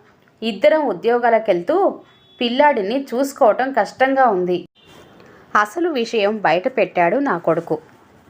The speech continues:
పిల్లాడు పుట్టిన తర్వాత కనీసం చూడటానికి కూడా రమ్మని పిలవని సుపుత్రుడు ఇప్పుడు పిల్లాడిని చూసుకోవటానికి రమ్మంటున్నాడు. ఏమాత్రం సిగ్గుపడకుండా. మనుషుల మధ్య అవసరాలే తప్ప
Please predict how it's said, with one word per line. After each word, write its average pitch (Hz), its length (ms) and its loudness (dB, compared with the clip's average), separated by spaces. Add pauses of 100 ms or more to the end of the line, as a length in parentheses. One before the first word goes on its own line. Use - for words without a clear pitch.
(140)
పిల్లాడు 294 400 2
పుట్టిన 240 420 0
తర్వాత 185 760 2 (320)
కనీసం 269 520 0 (380)
చూడటానికి 262 760 0
కూడా 226 300 2
రమ్మని 190 420 0
పిలవని 170 440 -2
సుపుత్రుడు 226 760 0 (420)
ఇప్పుడు 214 340 2
పిల్లాడిని 254 640 0
చూసుకోవటానికి 190 960 0
రమ్మంటున్నాడు. 180 760 -2 (520)
ఏమాత్రం 247 640 2
సిగ్గుపడకుండా. 170 920 -2 (720)
మనుషుల 262 360 0
మధ్య 214 540 0 (120)
అవసరాలే 220 640 0
తప్ప 349 500 -4